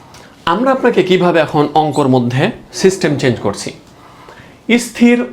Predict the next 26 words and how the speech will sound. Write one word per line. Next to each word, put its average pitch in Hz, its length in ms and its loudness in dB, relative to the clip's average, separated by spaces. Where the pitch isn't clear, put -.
অবস্থান 170 420 0
থেকে 131 300 0
একটি 196 200 -2
বস্তুর 185 400 2
বেগ 123 180 2
সুষমভাবে 196 720 2
বৃদ্ধি 143 340 2
পেয়ে 117 200 2
পনেরো 214 300 4
এমএস 160 280 -2
ইনভার্স, 165 280 2
মানে 127 160 2
সুষমভাবে 196 500 2
বৃদ্ধি 143 280 0
পেয়ে 220 140 2
পনেরো 214 240 4
এমএস 156 280 0
ইনভার্স 165 260 0
ওয়ান, 139 200 2
মানে 180 200 0
পনেরো 240 220 4
এমএস 156 260 0
ইনভার্স 156 240 0
ওয়ান 131 200 4
হয়ে 202 120 2
তিন 262 140 4